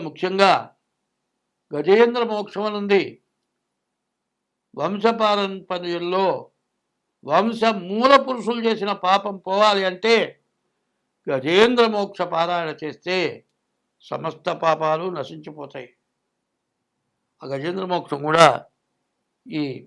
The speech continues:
YouTube వాళ్ళకి ఇద్దాం అనుకున్నాను, వాళ్ళ టైము చాలలేదు,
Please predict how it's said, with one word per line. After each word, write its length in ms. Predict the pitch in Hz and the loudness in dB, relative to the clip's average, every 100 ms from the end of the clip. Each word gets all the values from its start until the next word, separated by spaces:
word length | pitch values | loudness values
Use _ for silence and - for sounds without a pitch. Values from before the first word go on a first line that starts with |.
| _ _ _ _ _ _ | _ _ _ _ _ _
YouTube 340 | 131 135 165 151 | -16 -12 -10 -6
వాళ్ళకి 240 | 156 139 127 | -4 -6 -10
ఇద్దాం 220 | 143 151 | -6 -6
అనుకున్నాను, 440 | 147 139 143 147 175 190 _ _ _ _ _ _ _ | -6 -8 -6 -6 -10 -16 _ _ _ _ _ _ _
వాళ్ళ 180 | 143 139 139 | -4 -4 -4
టైము 280 | 139 143 143 139 | -6 -6 -8 -6
చాలలేదు, 500 | 139 147 147 147 | -4 -4 -4 -4